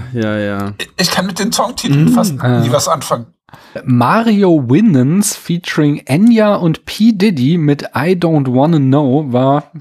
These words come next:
Speaker 3: im Mai eine Woche auf der Eins.
Speaker 2: Okay.
Speaker 1: Enya und P Diddy.
Speaker 3: <laughs> Ja, diese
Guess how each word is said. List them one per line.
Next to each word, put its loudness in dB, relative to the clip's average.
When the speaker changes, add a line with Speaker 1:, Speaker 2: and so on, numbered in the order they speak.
Speaker 3:
im 0
Mai 2
eine 0
Woche -4
auf -12
der -10
Eins. -12
Speaker 2:
Okay. -14
Speaker 1:
Enya 0
und -10
P 0
Diddy. -2
Speaker 3:
<laughs> 2
Ja, 2
diese 0